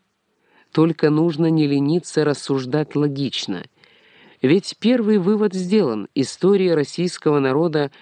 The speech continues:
не только миру, но и россиянам неизвестна. Согласен с этим ты, Владимир? Ну, может быть, не совсем неизвестно.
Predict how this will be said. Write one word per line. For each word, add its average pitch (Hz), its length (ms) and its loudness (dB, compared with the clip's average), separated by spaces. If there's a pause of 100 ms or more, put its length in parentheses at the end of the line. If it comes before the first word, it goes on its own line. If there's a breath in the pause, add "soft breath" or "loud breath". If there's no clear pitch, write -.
(100)
не 120 180 2
только 202 500 0
миру, 143 460 0
но 120 220 2
и 151 180 0
россиянам 147 840 -2
неизвестна. 113 720 -2 (420 soft breath)
Согласен 160 640 0
с - 120 -6
этим 117 300 -2
ты, 110 280 -2
Владимир? 131 600 -2 (840 soft breath)
Ну, 135 420 2
может 156 380 2
быть, 127 260 0
не 170 120 2
совсем 208 580 0 (260 soft breath)
неизвестно. 135 880 0